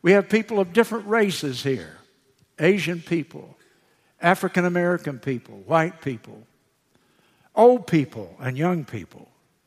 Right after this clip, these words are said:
But the Bible teaches us that we're one in Jesus Christ. You want a solution for the race problem today in America? And boy, we've got one. The race problem could be solved if the Christians would open up their Bible and study the book of First John.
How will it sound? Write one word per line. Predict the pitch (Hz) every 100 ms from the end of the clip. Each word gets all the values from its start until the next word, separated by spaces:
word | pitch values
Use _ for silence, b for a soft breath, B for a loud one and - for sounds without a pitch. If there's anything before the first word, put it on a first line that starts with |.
| _ _ _ _ _ _ _ _ -
But | 143
the | 160
Bible | 139 156 214 226
teaches | 185 170 160 160 165
us | 160
that | 190 180
we're | 196 202
one | 196 208 294 208
in | 151 147
Jesus | 147 185 190 185
Christ. | - - 123 101 - - - _ _ _ _ _ _ _ -
You | 147 180
want | 202 180
a |
solution | - 165 196 185 190
for | 165 175
the | 170
race | 170 196 196
problem | - 208 196 202 196
today | 196 196 208
in | 208
America? | 196 220 240 214 117
And | 107 131
boy, | 170 180
we've | 190 175
got | 202 - -
one. | 143 151 165 139 _ _ _ _ _ _ _ _ _ b b b b b
The | -
race | 135 170 165
problem | - 170 170 180
could | 160 175
be | 170 185
solved | - 220 185 156
if | 143
the | -
Christians | - 202 202 - 151
would | 156 156
open | 170 156
up | 165 -
their | 165
Bible | 151 185 180 170
and | 147 135
study | 175 170 160
the | 156
book | 175 -
of | -
First | 180 170 -
John. | 180 175 117